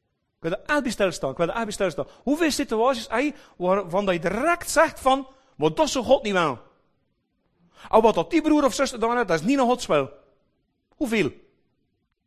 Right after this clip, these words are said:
Zeer veel. En zeker in die moderne maatschappij. Zeer veel. En toen vind ik het gewoon wel fantastisch, als je, als je op een gegeven moment dat, dat, dat kunt niet meer aanrekenen. Want ik merk aan heel veel mensen dat ze heel veel moeite hebben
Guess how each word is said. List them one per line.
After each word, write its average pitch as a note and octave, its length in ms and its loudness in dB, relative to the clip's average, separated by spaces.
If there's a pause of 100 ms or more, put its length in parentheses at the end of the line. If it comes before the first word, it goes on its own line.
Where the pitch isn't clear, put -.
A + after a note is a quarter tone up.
Zeer D#3+ 400 -2
veel. A#2+ 240 -8 (520)
En B2+ 120 -14
zeker A3+ 200 -4
in G#3+ 60 -2
die G3 100 -4
moderne F#3+ 280 -2
maatschappij. D3+ 580 -8 (320)
Zeer D3+ 320 0
veel. A2 220 -8 (1700)
En C#3+ 100 -8
toen A3+ 100 0
vind G#3 120 2
ik F#3+ 60 0
het - 100 -12
gewoon C4 200 -2
wel C#4+ 100 2
fantastisch, G#3 600 -4
als F3+ 120 0
je, F3+ 60 0
als - 360 -6
je F#3 60 2
op F3+ 60 -8
een D#3 60 0
gegeven C4 260 0
moment B3 280 -4 (300)
dat, F3 320 -2
dat, E3+ 260 -2
dat E3 380 -4
kunt E3 360 -6 (100)
niet F3+ 240 -2
meer C4 140 2
aanrekenen. E3 680 2 (1200)
Want D#3 160 -4
ik C#3 80 -10
merk A3 420 0
aan E3+ 160 -2
heel B3 320 2
veel C4+ 160 0
mensen A3+ 340 -4
dat E3+ 120 -2
ze D3 60 -4
heel A#3+ 320 0
veel B3+ 140 -2
moeite B3 320 2
hebben A#3 300 -4